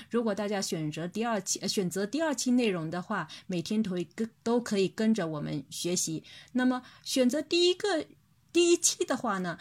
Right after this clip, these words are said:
那么一天学两三个词都没有问题。具体的大家可以根据自己的实际情况来选择。欢迎感兴趣的朋友加入看图学日语的学习队伍。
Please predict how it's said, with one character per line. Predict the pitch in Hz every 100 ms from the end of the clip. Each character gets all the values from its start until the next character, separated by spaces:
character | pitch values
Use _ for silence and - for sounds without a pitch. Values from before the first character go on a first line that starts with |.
| - _
那 | 180
么 | 180
一 | 202
天 | - 254 262
学 | 262 180 170
两 | 165 -
三 | 190 247
个 | 269 226
词 | - 170 165
都 | - 180
没 | 170 151
有 | 156
问 | 151 160
题。 | 165 - 156 - - -
具 | 311 302
体 | -
的 | 175 151
大 | 185
家 | 180 185
可 | - 196
以 |
根 | 180 196
据 | 208 175
自 | - 226
己 | 170
的 | 151
实 | 151 165
际 | 214 285
情 | - 185
况 | 190
来 | 156 151
选 | - 151 -
择。 | 156 156 - -
欢 | - 233
迎 | 233
感 | 220 160
兴 | - 247
趣 | 240
的 | 175
朋 | - 170
友 | 151
加 | 180 170
入 | 156
看 | - 208
图 | 180 160
学 | - 160
日 | 170 175
语 |
的 | 147
学 | 147 151
习 | 165 180
队 | 170 190
伍。 | 139